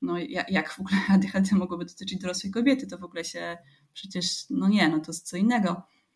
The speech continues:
E, no ale te cechy do mnie pasowały. No i od tego czasu zaczęłam troszeczkę bardziej się przyglądać, gdzieś tam czytać o tym. No i rozmawiałam z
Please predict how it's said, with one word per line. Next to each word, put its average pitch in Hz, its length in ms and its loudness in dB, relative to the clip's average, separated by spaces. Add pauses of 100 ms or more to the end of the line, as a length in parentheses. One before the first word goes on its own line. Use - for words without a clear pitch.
(640)
E, 180 520 -4 (100)
no 196 140 6
ale 226 220 2
te 247 100 0
cechy 190 300 -2
do 185 80 2
mnie 190 160 8
pasowały. 208 640 4
No 196 120 6
i 208 160 4
od 214 140 -2
tego 220 200 -2
czasu 208 420 0
zaczęłam 202 440 0
troszeczkę 196 360 0
bardziej 190 260 4
się 196 120 -4
przyglądać, 196 720 2 (480)
gdzieś 190 300 -6
tam 190 180 4
czytać 180 380 0
o 196 100 0
tym. 262 420 8
No 220 160 2
i 220 360 2
rozmawiałam 208 720 4
z 185 180 2